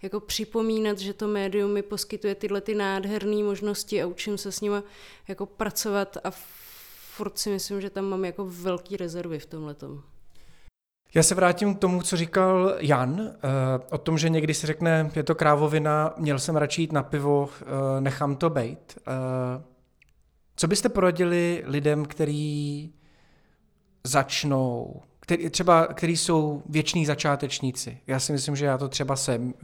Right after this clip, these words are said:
Speaker 2: eh, přiznávám to, že mám v šuplíku taky spoustu rozepsaných věcí, který z nějakého důvodu nedokončím. Co mám dělat, abych, abych text dokončil? Nemusí být třeba skvělej, jenom abych to dokončil a tím pádem si mohl říct, "Teď dostanu level up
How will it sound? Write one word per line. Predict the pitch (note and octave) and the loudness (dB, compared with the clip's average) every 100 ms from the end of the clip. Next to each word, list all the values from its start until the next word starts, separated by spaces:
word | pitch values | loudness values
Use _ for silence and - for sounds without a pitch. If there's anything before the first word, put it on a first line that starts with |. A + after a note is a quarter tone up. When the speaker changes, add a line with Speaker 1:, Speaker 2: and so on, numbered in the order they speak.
| C#3 | -6
Speaker 2:
eh, | - | -4
přiznávám | - C3 C3 B2+ B2+ | -4 -2 0 0 0
to, | A#2+ A#2+ A#2+ - | 0 -4 -6 -10
že | B2 C3 | -6 -2
mám | B2+ | -2
v | B2 | -2
šuplíku | - C3 C3+ | -4 -4 -2
taky | B2+ C3+ | -4 -4
spoustu | B2 C3 C3 C3+ | -4 -4 -2 -2
rozepsaných | B2+ C3 C3+ C3 C3 | -2 -2 0 2 2
věcí, | C3 C3 C3 - - - - | 0 0 -6 -8 -20 -18 -2
který | C#3 | 0
z | C3+ | 2
nějakého | C#3+ C3 D3 C#3+ | 2 2 2 0
důvodu | C3+ C3+ C#3 | 2 2 2
nedokončím. | C#3 C3 C#3 C3 B2 - A2 | 4 4 4 2 0 -4 -4
Co | F3 | 4
mám | A3+ A3+ | 6 8
dělat, | F3+ E3 | 8 6
abych, | D#3 D3+ - - - - - - _ _ _ _ - | 0 -2 -4 -12 -20 -20 -20 -20 _ _ _ _ -6
abych | C#3+ D#3 D3 - | 0 0 0 -2
text | - D3+ - C#3 | 0 0 2 4
dokončil? | C#3+ D3 C#3 - B2 A#2+ | 4 4 2 2 0 4
Nemusí | F#3+ G#3+ A3 | 4 4 4
být | G3 G3+ | 4 4
třeba | G#3 G3+ | 2 0
skvělej, | G#3 G3 G3 C#3+ G#2+ | 0 2 4 2 0
jenom | C#3 E3+ F#3 | 2 4 4
abych | E3 F#3 - - - | 4 2 -2 -6 2
to | F#3+ | 4
dokončil | F3+ F#3+ G3 F#3+ F3+ F3 | 4 2 0 2 0 0
a | |
tím | E3+ E3 | 0 2
pádem | E3+ E3+ | 4 4
si | E3+ F3+ | 0 -2
mohl | F3 | -2
říct, | E3 E3 - - - | -2 -4 -8 -10 0
"Teď | D#3+ D#3 | 0 0
dostanu | E3 D#3+ F3+ D#3+ | -2 0 0 2
level | B2+ C#3 - F#3+ | 4 4 4 2
up | G#3 | 0